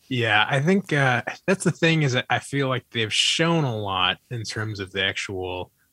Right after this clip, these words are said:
ship itself, the in-, interior, but there's still a lot we don't know about the actual mechanics of this trip. Like, we still don't know, like,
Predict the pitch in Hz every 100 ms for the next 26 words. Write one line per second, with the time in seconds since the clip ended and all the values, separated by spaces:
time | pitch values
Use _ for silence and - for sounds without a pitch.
0 | _ _ - - 131 113 101 - - 98
1 | 92 90 - - _ _ - 110 107 -
2 | 110 - 147 127 113 92 87 - - -
3 | _ _ - - 135 180 - 226 160 123
4 | 113 113 110 98 - 104 110 95 104 101
5 | 101 92 - 92 92 - 95 104 92 -
6 | 98 90 - - 117 107 92 - - 113
7 | 98 95 87 - - 98 - 98 - 117
8 | 180 170 147 123 120 117 101 92 90